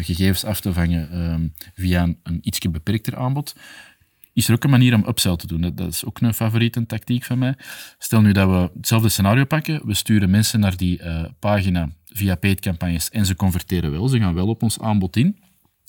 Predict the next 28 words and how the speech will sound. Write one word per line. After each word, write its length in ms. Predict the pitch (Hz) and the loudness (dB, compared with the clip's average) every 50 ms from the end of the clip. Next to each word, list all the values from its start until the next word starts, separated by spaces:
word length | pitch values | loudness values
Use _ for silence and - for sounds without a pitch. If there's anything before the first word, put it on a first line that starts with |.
| - - | -10 -6
En 120 | - 98 | -4 -4
stel 160 | - - 92 | 0 2 2
nu 100 | 92 90 | 2 4
dat 120 | 87 85 - | 2 2 0
dat 180 | 85 80 78 - _ _ _ _ | 0 -2 -2 -4 _ _ _ _
iets 220 | - 90 - - | -6 -4 -4 -2
halverwege 500 | - 90 95 87 90 87 85 90 87 87 | 0 0 0 0 0 0 2 2 2 2
het 200 | 90 85 - - | 0 -2 -2 -6
proces 300 | - - 78 - 104 110 | -8 -6 -4 -4 -2 0
is, 180 | 123 139 139 - | 0 0 -2 -2
iets 180 | 120 113 - - | -4 -6 -2 0
in 100 | 92 85 | 0 0
de 120 | 82 - | 0 -2
thinkfase, 640 | - 101 117 117 - - 139 139 - 143 151 170 - - - - - - - - - - _ _ | -2 -2 -2 -2 -4 -6 -8 -6 -6 -6 -6 -6 -8 -10 -16 -20 -20 -20 -20 -20 -20 -20 _ _
eh, 360 | - 95 92 90 87 90 95 - - _ | -4 -2 0 0 0 0 -2 -4 -8 _
dan 180 | - - 98 95 | -2 0 0 2
gebruik 360 | 95 90 90 92 90 - - | 2 0 0 0 0 -2 -2
ik 160 | 123 131 - | -6 -4 -4
ook 140 | 147 135 143 | -4 -2 0
al 100 | 139 127 | 0 0
eens 140 | 113 - - | 0 -2 -4
vaak 420 | - 120 127 131 135 - - - _ | -4 -4 -4 -4 -6 -10 -14 -20 _
het, 240 | - 95 90 - - - | -10 -10 -8 -8 -10 -8
het 360 | 92 85 87 82 - - - - - - _ | -6 -6 -6 -6 -10 -14 -18 -18 -20 -16 _
thank 240 | - 101 104 127 - | 0 0 0 2 0
you-scherm, 420 | - 156 - - - 156 170 170 | 0 -2 -2 -4 -4 -2 0 0
het 140 | 151 120 107 | 0 0 0
bedankt-scherm, 760 | 98 92 - - 92 117 139 - - - - 165 190 214 | -2 -2 -2 0 0 0 0 -2 -2 -4 -4 -2 -2 -4